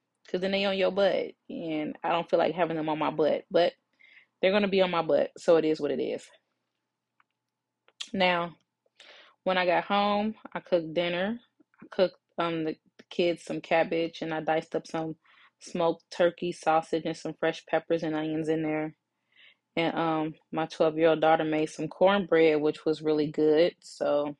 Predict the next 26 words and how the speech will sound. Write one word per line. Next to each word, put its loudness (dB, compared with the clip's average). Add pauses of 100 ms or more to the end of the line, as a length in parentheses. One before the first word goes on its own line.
(140)
that 0
was -8
good. -2 (840)
Then 4
I 0
had 0
class 0
with 2
Indra. -2 (320)
We -4
had 2
our 0
mastermind -2
Q -4
and 0
A. 0 (600)
Hey, 2
man, 2
that, -2
that 0
community 0
is 0
dope. 0
Spiritual 0
accelerator 2
dot 0